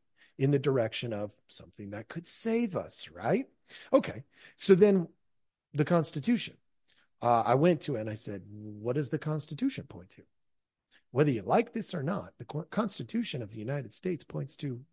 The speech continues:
God. Uh, when you look at religion, it points to God.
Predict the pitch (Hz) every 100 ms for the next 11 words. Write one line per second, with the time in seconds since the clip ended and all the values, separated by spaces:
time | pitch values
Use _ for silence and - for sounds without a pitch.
0 | _ - 92 - _ _ _ _ _ _
1 | - - - 110 110 101 98 - - -
2 | 151 143 135 170 170 156 127 127 247 175
3 | 95 90 - 110 98 - 131 127 _ _
4 | _ - 131 82 -